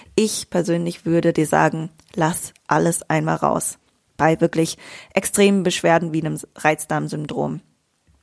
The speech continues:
Und unabhängig von der Verdauung und Gesundheit habe ich selbst, äh, und nach Erfahrung meiner Kunden positive Veränderungen der Haut spüren können, wenn ich Süßstoffe weitestgehend eliminiert habe, beziehungsweise eine Verschlechterung der Haut erkennen können, wenn ich sie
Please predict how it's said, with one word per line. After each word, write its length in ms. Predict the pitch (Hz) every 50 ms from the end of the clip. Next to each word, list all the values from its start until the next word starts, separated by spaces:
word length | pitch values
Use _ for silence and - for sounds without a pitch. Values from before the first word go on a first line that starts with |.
| _ _ _ - - - - - - - - - -
Und 180 | 196 190 -
unabhängig 460 | - 233 269 277 - 254 214 208 202
von 140 | - 175 170
der 100 | 160 165
Verdauung 520 | - - 165 - - 160 156 156 156 156 156
und 140 | 165 156
Gesundheit 580 | - 170 147 - 160 156 - 208 160 156 - -
habe 140 | 170 156 170
ich 140 | 175 - -
selbst, 460 | 185 185 208 254 254 - - - - - - - - - - - - - - _ - - _
äh, 160 | - 180 170
und 260 | - - 220 277 262 -
nach 180 | 214 208 208
Erfahrung 400 | 180 190 - 202 185 196 196 185
meiner 200 | 185 180 170 175
Kunden 360 | - - 220 220 208 - 190
positive 520 | 180 - 202 220 202 208 202 202 185 180 190
Veränderungen 500 | - 208 - - 180 180 175 170 170 165
der 160 | 165 165 -
Haut 200 | 180 175 180 -
spüren 340 | - - - 160 160 165 165
können, 280 | - 202 175 208 214
wenn 140 | 175 175 175
ich 220 | 185 175 - - - _ -
Süßstoffe 540 | - - 214 208 - 202 196 202 180 170
weitestgehend 600 | - 170 190 - 202 - - - 185 180 175 -
eliminiert 520 | - 175 175 165 170 160 160 160 165 - -
habe, 280 | 147 151 165 151 156
beziehungsweise 720 | 160 156 - - - 170 165 - - - 165 170 165 170 156
eine 160 | 147 156 156
Verschlechterung 720 | - - 175 - - - 226 - - - 226 220 233 233 233
der 140 | 233 233 226
Haut 180 | 220 220 214 202
erkennen 320 | 202 - - 202 202 202
können, 200 | - 208 190 185
wenn 120 | 180 180
ich 120 | 180 185 -
sie 280 | - 175 170 175 175